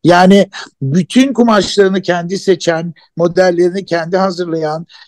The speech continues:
İsviçreli sinematografi sanatçılarıyla birlikte bütün o görüntüleri işte tren penceresinde, traktör üstünde, at üstünde bunların hepsi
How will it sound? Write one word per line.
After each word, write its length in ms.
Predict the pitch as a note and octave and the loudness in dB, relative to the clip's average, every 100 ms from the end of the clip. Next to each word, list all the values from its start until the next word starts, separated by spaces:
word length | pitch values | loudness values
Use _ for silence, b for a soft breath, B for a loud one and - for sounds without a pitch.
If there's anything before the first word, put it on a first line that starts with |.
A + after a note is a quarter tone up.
| - | -14
İsviçreli 640 | - - A3 - G3+ F3+ | -6 -2 -2 0 0 0
sinematografi 760 | - E3+ E3+ D#3+ E3 E3 E3 A3 | -2 -4 -6 -2 -2 -2 -4 -4
sanatçılarıyla 840 | F#3 F3+ F3 - E3 E3+ F3+ F3+ | -4 -2 -4 -4 -4 0 0 0
birlikte 560 | D#3+ D#3+ D#3+ - F3 E3+ B B | -2 -2 -4 -4 -4 -4 B B
bütün 240 | C#3+ C3+ B3+ | -10 -4 0
o 240 | G#3+ G#3 B B _ _ | 2 0 B B _ _
görüntüleri 680 | D3 F3+ F#3+ E3 F#3+ G3 F#3 | 2 2 0 -6 -4 -2 -2
işte 320 | C#3+ - C#3 | -6 -8 -14
tren 400 | - D#3+ F3 F#3 | -8 -4 -2 -2
penceresinde, 840 | F3+ F#3 F3 F3+ E3+ - F3 E3+ E3 | -2 -4 -4 -6 -8 -10 -6 -4 -2
traktör 560 | C#3+ B2 _ - F#3 | -2 -2 _ -2 -2
üstünde, 500 | F3 - F3 E3 E3 | -2 -6 -10 -4 0
at 200 | D3 D3 | 0 -2
üstünde 500 | F3 - - E3+ E3+ | -6 -8 -10 -6 -4
bunların 240 | D#3 F3 A3+ | -4 -4 -4
hepsi 340 | - A3+ A3+ | -2 -4 -4